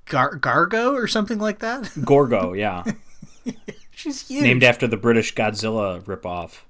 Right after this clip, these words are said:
Speaker 1: This wrestling scene <laughs> goes on for far too long.
Speaker 2: It goes on for way too long. It is, it is very funny at the f-, a-, at first because it's a literal boxing ring, and they have, like, a,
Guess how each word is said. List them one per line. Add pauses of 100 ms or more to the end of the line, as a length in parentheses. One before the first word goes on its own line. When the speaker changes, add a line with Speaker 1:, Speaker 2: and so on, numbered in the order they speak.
(140)
Speaker 1:
This
wrestling
scene (460)
<laughs>
goes
on
for
far
too
long. (200)
Speaker 2:
It
goes
on
for
way
too
long.
It
is,
it
is
very
funny
at
the
f-, (120)
a-, (260)
at
first
because
it's
a
literal
boxing
ring, (100)
and
they
have,
like,
a,